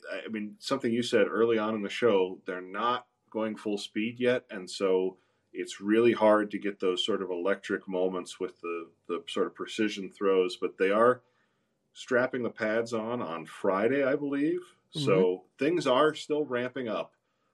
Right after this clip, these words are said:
Speaker 1: but by the weekend, there should be some really juicy, you know, Twitter video content, uh, for people to,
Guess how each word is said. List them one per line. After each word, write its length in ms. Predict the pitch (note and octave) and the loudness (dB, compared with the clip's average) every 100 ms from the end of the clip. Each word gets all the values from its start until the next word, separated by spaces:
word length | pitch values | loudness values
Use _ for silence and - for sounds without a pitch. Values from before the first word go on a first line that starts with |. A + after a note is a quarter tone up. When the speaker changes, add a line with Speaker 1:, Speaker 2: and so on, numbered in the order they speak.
| _ _ | _ _
Speaker 1:
but 280 | F#2+ F2 - | -4 -4 -6
by 160 | G2 | -4
the 120 | A#2+ A2+ | -2 -2
weekend, 640 | A#2 B2 F#2+ D#2+ D#2+ D#2 | -4 -2 -2 -2 -6 -8
there 120 | E2 | -8
should 220 | - A2 | -4 -4
be 80 | G#2 | -4
some 240 | - F#2 F2 | -4 -6 -2
really 320 | G2 G2 F#2+ | 0 2 0
juicy, 580 | - G2+ G#2 G2 F2+ - _ _ _ _ - | -2 -2 0 -4 -6 -10 _ _ _ _ -6
you 100 | F#2 | -4
know, 120 | D#2+ | -4
Twitter 320 | - A#2 G#2+ | 4 6 6
video 380 | F#2+ G2 F#2 F2 | 6 4 2 0
content, 720 | - G2+ F#2 F#2 F#2+ D#2 D#2 - | 0 0 0 -2 -4 -6 -8 -12
uh, 200 | F2+ D#2 | -6 -6
for 180 | D#2 E2 | -4 -6
people 300 | D#2+ F2+ F2+ | -2 -2 0
to, 80 | E2 | -2